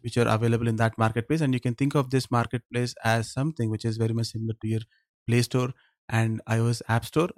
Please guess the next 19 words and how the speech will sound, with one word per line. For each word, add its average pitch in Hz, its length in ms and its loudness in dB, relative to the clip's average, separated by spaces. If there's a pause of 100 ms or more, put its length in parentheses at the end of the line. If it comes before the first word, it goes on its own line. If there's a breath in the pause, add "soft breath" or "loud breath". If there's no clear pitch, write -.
(180)
Apple 117 260 2
App 113 120 4
Store. 175 220 -4 (1000)
So - 120 -4
there 131 160 4
are 131 40 2
plugins 151 500 2 (340)
which 131 140 0
are 127 100 8
available 123 340 4
in 123 60 2
this 120 180 0
market. 107 400 -2 (200)
So - 140 -6
you 110 80 0
can 110 160 -2
go 123 160 2
back 143 260 2
there, 139 200 2